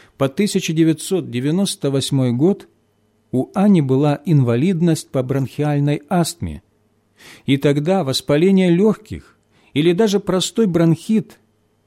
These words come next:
для нас означал месяц, два, три в больнице с кучей уколов. Не исключались и капельницы. Были тяжёлые приступы. Она задыхалась.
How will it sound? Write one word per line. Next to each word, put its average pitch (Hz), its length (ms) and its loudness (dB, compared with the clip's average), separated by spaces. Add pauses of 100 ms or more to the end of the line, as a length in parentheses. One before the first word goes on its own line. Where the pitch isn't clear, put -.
(140)
для 127 200 0
нас 196 360 2
означал 147 640 -2
месяц, 139 720 -4
два, 123 540 -6 (120)
три 202 340 0 (720)
в 110 140 -6
больнице 160 680 2
с - 140 -8
кучей 175 420 -2
уколов. 131 520 -2 (1900)
Не 143 180 0
исключались 160 800 -4 (220)
и 143 100 -4
капельницы. 120 840 -4 (920)
Были 143 560 0 (240)
тяжёлые 135 580 0
приступы. 131 680 -6 (680)
Она 131 240 -4
задыхалась. 143 800 -6